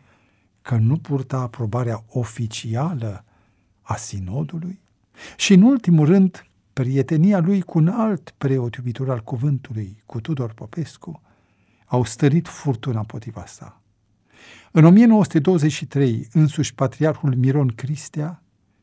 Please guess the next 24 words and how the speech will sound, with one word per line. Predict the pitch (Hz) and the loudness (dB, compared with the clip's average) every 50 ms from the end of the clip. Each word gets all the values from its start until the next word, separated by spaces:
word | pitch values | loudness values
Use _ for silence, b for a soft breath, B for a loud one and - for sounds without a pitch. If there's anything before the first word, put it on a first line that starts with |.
| _ _ _ _ | _ _ _ _
din | - 190 165 175 175 | -2 0 2 4 4
simpatie | 151 - - 185 175 165 175 175 151 - 127 117 | 2 2 0 0 0 0 0 -2 -4 -4 -4 -6
pentru | 113 113 117 107 104 107 | -4 -4 -4 -4 -6 -6
Corindescu, | - 127 120 110 113 110 110 135 113 - - - - 127 117 110 - _ _ _ _ _ _ _ _ _ _ _ _ _ _ | -8 -6 -4 -4 -2 -2 -2 -4 -6 -8 -10 -12 -12 -12 -12 -14 -16 _ _ _ _ _ _ _ _ _ _ _ _ _ _
îl | - 131 123 | -2 0 0
sfătuiește | 110 110 - - - 127 117 - 127 131 127 - - 123 | 0 -2 -4 -4 -2 -4 -2 0 0 0 0 0 -2 -2
în | 113 107 | -2 -2
taină | 113 123 123 120 113 110 110 | -2 -4 -2 -2 0 0 -2
să | 110 - 127 | -2 -4 -6
se | 113 - 123 | -6 -4 -4
exileze | 113 - - - 127 110 127 135 110 127 | -6 -6 -8 -8 -6 -4 -4 -4 -4 -6
pentru | 113 123 113 110 110 | -6 -6 -6 -6 -6
un | 107 - - | -6 -6 -8
timp | - 123 113 113 | -6 -4 -4 -4
mai | 120 131 127 - | -4 -4 -6 -6
lung | 120 107 101 | -6 -6 -6
din | 101 110 107 | -6 -8 -10
țară, | 101 - - 110 104 104 104 107 101 - B B B B B B B | -10 -10 -12 -12 -12 -12 -12 -14 -14 -16 B B B B B B B
ca | B - 190 | B -2 -2
să | - - 220 | 0 0 0
evite | 214 190 156 - 123 113 | 0 0 -2 -2 0 0
un | 113 113 110 107 107 | 0 0 0 0 -2
scandal | - - - - 123 117 110 107 120 113 | -4 -6 -6 -2 -2 0 0 0 -2 -4
frontal. | 110 - - - 101 98 107 - - 113 110 110 _ | -8 -10 -10 -10 -10 -10 -10 -12 -14 -16 -16 -18 _